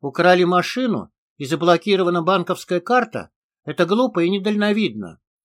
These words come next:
В свое время я пришел в проект за справедливостью. Ох, плохо же ты меня знаешь, майор Бреднев. Ладно, это все лирика.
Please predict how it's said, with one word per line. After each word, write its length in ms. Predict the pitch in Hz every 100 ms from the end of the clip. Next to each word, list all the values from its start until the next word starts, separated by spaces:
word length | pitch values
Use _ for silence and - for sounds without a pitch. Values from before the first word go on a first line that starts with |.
| _ _
В 40 | -
свое 280 | 156 196 226
время 300 | 240 247 196
я 140 | 185
пришел 400 | 190 180 185 196
в 60 | -
проект 380 | 190 220 226 156
за 120 | 170
справедливостью. 1040 | - 180 190 185 214 143 - - 101 82 _ _ _ _
Ох, 360 | 196 202 - -
плохо 340 | 208 220 240
же 140 | 214
ты 100 | 214
меня 280 | 202 202 196
знаешь, 440 | 165 196 156 92 143
майор 300 | 151 165 147
Бреднев. 540 | 151 165 135 110 - _ _ _ _ _ _ _ -
Ладно, 340 | 190 185 131
это 220 | 160 180
все 200 | - 185
лирика. 560 | 180 180 127 - 92